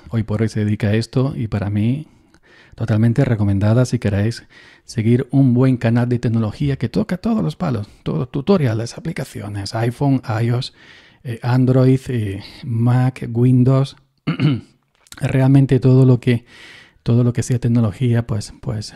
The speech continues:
lo tenéis por aquí, ¿no? Eh, segundo, segundo canal. Voy a intentar no ser muy largo porque si no me va a salir un vídeo de, de lo mío bastante largo, ¿no?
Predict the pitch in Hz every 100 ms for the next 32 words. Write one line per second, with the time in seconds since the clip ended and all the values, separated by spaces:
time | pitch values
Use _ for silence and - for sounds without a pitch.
0 | - 110 110 107 107 - 113 104 110 110
1 | - - - - - - - - - -
2 | - _ 202 147 156 151 143 - - -
3 | - - - - - 151 165 190 139 110
4 | 113 - - - 127 156 147 131 104 113
5 | 139 143 - _ _ 139 120 123 120 131
6 | 131 123 135 127 127 131 135 123 117 110
7 | - 104 117 120 - - - 98 - 113
8 | 110 104 104 107 104 98 98 101 101 101
9 | 98 104 98 98 98 92 110